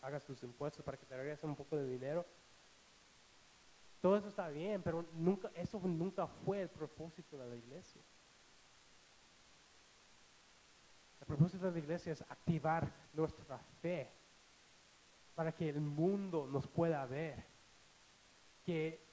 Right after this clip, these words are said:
el Espíritu Santo trabajando en ti y en mí se-, eh, sea como co-, contagioso, que ellos ven, "Hey, ¿por qué siempre estás alegre? ¿Por qué, eh, algo, eh, acabas de perder tu trabajo? ¿Cómo es posible que todavía sigues con, con, ah,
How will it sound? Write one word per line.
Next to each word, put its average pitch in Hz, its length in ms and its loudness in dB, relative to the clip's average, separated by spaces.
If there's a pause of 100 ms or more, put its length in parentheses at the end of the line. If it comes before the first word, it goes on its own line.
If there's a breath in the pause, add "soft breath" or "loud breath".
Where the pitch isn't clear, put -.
(120)
el 156 260 -10
Espíritu 185 500 -2
Santo 170 360 -8
trabajando 156 540 -2
en 147 100 -2
ti 175 200 -12
y - 40 -2
en 143 180 -6
mí 156 320 0 (880)
se-, 160 300 -8 (120)
eh, 160 160 -12
sea 175 320 -8
como 165 260 2
co-, - 240 -10
contagioso, 160 800 2
que 147 220 -2
ellos 165 160 6
ven, 160 160 8 (160)
"Hey, 185 120 4
¿por 175 180 2
qué 214 200 -2 (180)
siempre 190 380 -8
estás 185 280 -12
alegre? 170 480 -14 (760)
¿Por 180 140 10
qué, 185 400 -2
eh, 180 40 -6
algo, 190 280 -2 (100)
eh, 180 180 -8
acabas 202 380 2
de 190 80 0
perder 185 320 0
tu - 80 -6
trabajo? 175 380 2
¿Cómo 214 240 4
es 202 60 -6
posible 196 440 2
que 175 100 -6
todavía 180 380 4
sigues 190 400 -4 (640)
con, 175 320 4
con, 175 240 2
ah, 160 380 -4